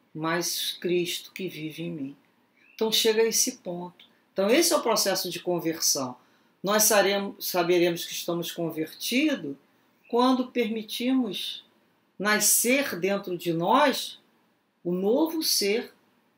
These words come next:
pelo padrão de Jesus, pelas leis de Deus,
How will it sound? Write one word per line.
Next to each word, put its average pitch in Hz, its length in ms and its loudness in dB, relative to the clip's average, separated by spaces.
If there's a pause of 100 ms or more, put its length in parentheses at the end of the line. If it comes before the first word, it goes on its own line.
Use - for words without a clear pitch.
(240)
pelo 185 260 -4
padrão 185 420 -4
de 180 80 -10
Jesus, 170 640 -12 (360)
pelas 202 440 2
leis 190 280 -4
de 226 100 -8
Deus, 160 560 -8